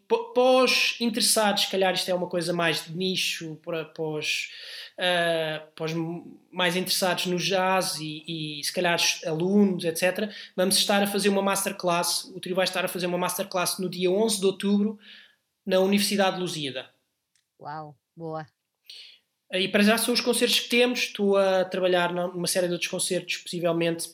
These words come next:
Speaker 1: em dois mil e vinte e dois, ah, ou na altura do Natal.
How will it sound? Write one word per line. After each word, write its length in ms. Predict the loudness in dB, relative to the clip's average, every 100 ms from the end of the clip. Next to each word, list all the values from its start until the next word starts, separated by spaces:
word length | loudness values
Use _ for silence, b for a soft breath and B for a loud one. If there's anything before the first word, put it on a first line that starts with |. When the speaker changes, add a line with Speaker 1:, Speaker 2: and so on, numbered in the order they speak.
| _ _ -8
Speaker 1:
em 160 | -4
dois 180 | -2 -2
mil 220 | -2 -2
e 140 | -2 -4
vinte 500 | -2 -2 -2 -6 -14 -8
e 140 | -4
dois, 540 | 2 4 4 0 -6 -10 B B B B -2
ah, 400 | 0 2 0 2
ou 380 | 6 8 6 6
na 80 | 2
altura 260 | 0 -2 -2
do 140 | 0
Natal. 600 | -2 -4 -8 -6 -10